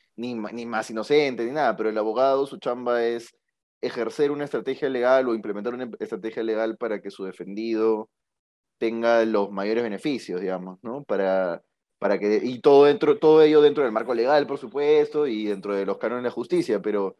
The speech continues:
el abogado tiene que defender, ¿no? ¿O no? Es como el perio-, es como si un periodista que en su labor de periodista hablara con un violador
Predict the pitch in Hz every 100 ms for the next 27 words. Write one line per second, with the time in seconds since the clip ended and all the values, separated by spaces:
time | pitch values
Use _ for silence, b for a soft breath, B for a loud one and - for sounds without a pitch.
0 | _ 107 117 165 170 170 156 143 160 240
1 | 180 139 180 _ b b b b _ -
2 | 127 120 95 - 135 202 196 165 143 147
3 | 160 214 208 214 190 208 180 151 196 190
4 | 202 165 135 120 127 120 151 170 160 127
5 | 131 151 - 139 135 143 147 127 127 131
6 | 135 120 117 127 135 131